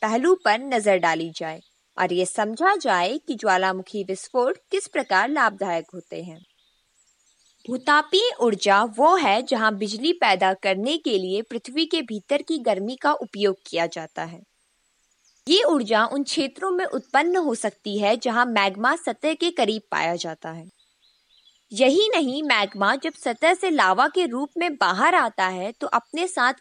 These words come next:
कीमती खनिज भी लाता है, जिससे खनन के अवसर पैदा होते हैं। ज्वालामुखी द्वारा निकाला गया राख मिट्टी के लिए एक अच्छा उर्वरक यानी फर्टिलाइजर के रूप में इस्तेमाल किया जा सकता है। ये राख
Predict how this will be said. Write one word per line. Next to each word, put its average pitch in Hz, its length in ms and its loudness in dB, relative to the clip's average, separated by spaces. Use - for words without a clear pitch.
कीमती 254 380 -4
खनिज 226 380 -2
भी 220 100 -2
लाता 165 320 -2
है, 170 200 -12
जिससे 285 560 -2
खनन 277 420 -4
के 320 160 -4
अवसर 240 440 0
पैदा 180 340 2
होते 170 400 -6
हैं। 170 220 -14
ज्वालामुखी 240 640 4
द्वारा 381 420 4
निकाला 294 520 4
गया 247 260 4
राख 190 420 4
मिट्टी 226 400 2
के 269 180 -4
लिए 240 200 -2
एक 233 160 -2
अच्छा - 400 0
उर्वरक 214 680 2
यानी 208 360 0
फर्टिलाइजर 220 680 2
के 320 160 -2
रूप 247 220 -8
में 285 80 -4
इस्तेमाल 214 520 0
किया 175 220 2
जा 170 180 -2
सकता - 380 -8
है। 165 220 -12
ये 214 120 4
राख 220 340 2